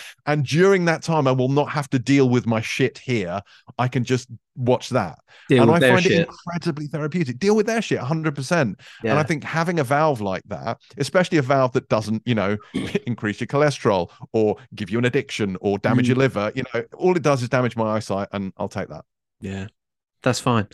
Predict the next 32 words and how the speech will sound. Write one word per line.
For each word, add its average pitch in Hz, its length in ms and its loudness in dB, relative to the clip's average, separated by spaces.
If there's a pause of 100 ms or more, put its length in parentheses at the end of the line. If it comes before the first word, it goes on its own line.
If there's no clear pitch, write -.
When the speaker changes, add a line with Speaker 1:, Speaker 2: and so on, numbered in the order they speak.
(260)
Speaker 2:
Yeah, 156 100 4
that's 175 240 2
re-, 202 240 4
that's 180 220 -4
really 190 180 6
interesting 170 380 2
you 160 80 0
say 185 180 2
that. 127 220 0 (340)
And, 147 220 -2
and, 147 180 -4
you 151 120 -2
know, 143 100 0
like, 135 280 0 (220)
especially 160 340 2
what 151 100 2
you 143 40 0
said 143 160 4
about 139 220 4
Terry. 139 480 2 (460)
Um, 127 280 -2
for 170 140 -2
anyone 170 220 6
that 151 100 -4
doesn't 143 240 -2
know, 147 180 0
Terry, 143 480 -2
uh, 131 160 -4
released 139 300 -4
a 139 40 -4
book. 135 220 -2
I've, 139 140 -2